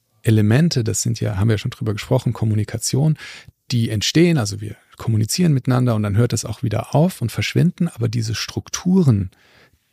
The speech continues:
die sind das, was in Organisationen stabil bleibt. Und deswegen können wir heute zusammentreffen in der Organisation und uns dann nie wiedersehen. Und morgen treffen zwei andere Menschen in der Organisation zusammen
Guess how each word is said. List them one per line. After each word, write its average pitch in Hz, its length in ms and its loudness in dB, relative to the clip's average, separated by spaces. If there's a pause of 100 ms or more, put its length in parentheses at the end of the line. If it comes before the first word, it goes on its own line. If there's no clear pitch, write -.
(160)
die 160 140 4
sind 151 280 2
das, 127 200 2
was 117 180 0
in 117 120 -6
Organisationen 110 640 0
stabil 104 420 -2
bleibt. - 380 -12 (320)
Und 117 140 -2
deswegen 123 320 0
können 127 200 0
wir 110 140 0
heute 147 460 0
zusammentreffen 143 760 2
in 139 120 0
der 135 100 0
Organisation 131 880 -2
und 123 280 -6
uns 131 200 -6
dann 107 160 0
nie 127 160 2
wiedersehen. 151 640 0 (220)
Und 117 140 0
morgen 123 220 2
treffen 131 300 0
zwei - 160 0
andere 147 300 4
Menschen 120 340 2
in 113 60 0
der 110 100 0
Organisation 113 640 0
zusammen 120 480 0